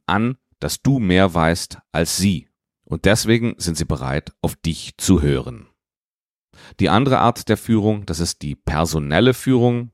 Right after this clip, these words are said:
wird teilweise auch disziplinarische Führung genannt. Ich finde, disziplinarisch ist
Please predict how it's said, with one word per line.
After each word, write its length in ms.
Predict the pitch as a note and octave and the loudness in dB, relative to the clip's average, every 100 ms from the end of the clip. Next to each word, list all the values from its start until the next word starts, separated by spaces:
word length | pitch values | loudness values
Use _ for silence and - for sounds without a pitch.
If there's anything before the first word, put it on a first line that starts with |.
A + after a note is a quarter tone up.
| _ | _
wird 300 | - F#2+ - | -2 -2 -2
teilweise 540 | - D2 E2 D#2+ D2+ - | -2 2 2 2 0 -4
auch 180 | C#2+ - _ | -4 -6 _
disziplinarische 1160 | F#2+ - - E2 - E2 D2+ C2+ C#2 G2+ G#2 G2 | -2 -2 -2 -2 0 0 -2 -2 -2 -2 0 0
Führung 460 | - G#2+ G#2+ G2+ G2 | 0 0 2 2 2
genannt. 500 | F2+ E2 F2 G2 - - _ - - - | 2 2 2 0 -8 -20 _ -18 -18 -18
Ich 100 | - | 0
finde, 320 | F#2+ F#2+ F2+ - _ _ G2 | 2 4 4 0 _ _ 0
disziplinarisch 1000 | F#2+ F#2+ - D#2+ D2 C2+ D#2+ E2+ - - | 2 0 0 0 2 0 0 0 -2 -4
ist 320 | F2 - | -4 -4